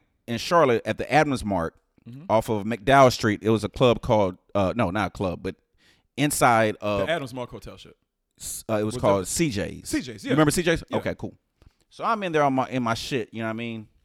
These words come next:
Speaker 1: Little nigga. You know what I mean? In my shit, like, you know, 'cause I was thinking the same way. Like, "Nigga, you bumping to me, I'm bumping to you, nigga. W-, what's good?" I didn't know who J P was.
Speaker 2: Right.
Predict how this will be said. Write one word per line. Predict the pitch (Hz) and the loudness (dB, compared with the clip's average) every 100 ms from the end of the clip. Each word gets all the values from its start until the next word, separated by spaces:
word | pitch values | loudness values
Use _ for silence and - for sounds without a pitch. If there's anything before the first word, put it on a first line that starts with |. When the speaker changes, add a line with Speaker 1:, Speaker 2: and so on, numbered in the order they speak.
| _ | _
Speaker 1:
Little | 113 156 135 | -6 -2 0
nigga. | 113 90 113 - _ _ _ _ | -2 -6 -12 -16 _ _ _ _
You | 107 | -2
know | |
what | 110 | -2
I | |
mean? | 120 123 123 | -2 -4 -2
In | 123 | 0
my | 127 | 2
shit, | - 160 123 | 2 4 4
like, | 107 107 98 - | 6 6 4 0
you | - 165 | -10 -6
know, | 123 175 - _ _ | -4 -6 -12 _ _
'cause | 127 | 2
I | 139 | 4
was | 403 | 6
thinking | 190 165 | 4 2
the | |
same | 151 190 | 2 2
way. | - | 2
Like, | 427 165 | 0 -2
"Nigga, | 190 185 | -2 -6
you | 269 | -2
bumping | 196 196 | -2 0
to | |
me, | 196 | 0
I'm | 440 214 | 0 4
bumping | - - | 4 6
to | 320 | 6
you, | 403 | 6
nigga. | 131 143 | 6 2
W-, | 226 - _ | 0 -4 _
what's | - 107 185 | -2 0 4
good?" | 302 587 480 _ _ _ _ _ _ _ _ _ - _ _ _ - | 4 4 2 _ _ _ _ _ _ _ _ _ -20 _ _ _ 2
I | 175 | 6
didn't | 240 | 6
know | 131 | 6
who | 131 143 | 4 4
J | 139 147 | 4 6
P | 175 | 4
was. | 175 208 - - - - _ | 4 0 0 -6 -16 -18 _
Speaker 2:
Right. | 135 98 | -8 -8